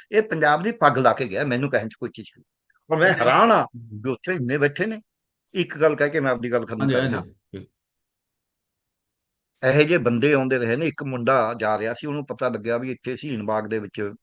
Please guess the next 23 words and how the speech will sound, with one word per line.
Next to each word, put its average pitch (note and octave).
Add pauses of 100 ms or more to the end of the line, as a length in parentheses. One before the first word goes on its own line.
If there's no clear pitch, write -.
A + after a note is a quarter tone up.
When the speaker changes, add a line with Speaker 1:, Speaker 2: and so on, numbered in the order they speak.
(100)
Speaker 1:
ਮੋਰਚਾ G#2
ਲੱਗਿਆ F#2
ਹੋਇਆ, G#2+
ਨਿੰਗ B2+
ਸੀ, -
ਯੰਗ F3+
ਬੰਦਾ G#2
ਸੀ। A2+ (280)
ਉਹ F3+
ਜਾ F3+
ਕੇ E3+
ਤਲਵਾਰ D3
ਲੈ C3+
ਕੇ B2
ਖੜ C3
ਗਿਆ, C#3
ਕਹਿੰਦਾ, C3
"ਇਹਨਾਂ C3
ਨੂੰ B2
ਹੱਥ A#2+
ਲਾ G#2+
ਕੇ G2+
ਦਿਖਾਓ।" -